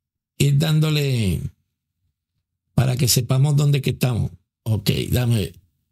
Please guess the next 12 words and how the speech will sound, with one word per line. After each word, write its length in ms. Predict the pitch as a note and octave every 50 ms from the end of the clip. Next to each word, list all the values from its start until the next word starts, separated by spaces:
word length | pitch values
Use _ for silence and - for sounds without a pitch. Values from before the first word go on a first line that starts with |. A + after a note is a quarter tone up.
| _ _ _
déjame 540 | - C3+ B2+ C3+ C#3 D3 D3 C#3+ C#3 C3+ C3+
marcarlo 580 | C3 B2+ A#2+ G#2+ F#2+ - C3+ C3+ C#3 C#3 C3+
por 140 | C3 C3 B2
aquí 480 | A#2+ A#2 B2 D3+ C#3+ A2+ A2 A2+ A#2 A#2 - _ _ _ _ _ _ _ _ _ _ _ _ _ _ _ _ _ _ _ _ _
para 200 | - C3 B2 A#2
que 100 | - A#2
sepamos 540 | - - B2 A#2 C3+ C3 C3 C#3 C#3 C3+ B2
dónde 220 | B2 B2 B2 B2+
es 60 | A2+
que 100 | - -
estamos, 360 | - - - G2 G#2 G#2 G#2+
¿ok? 100 | A#2 -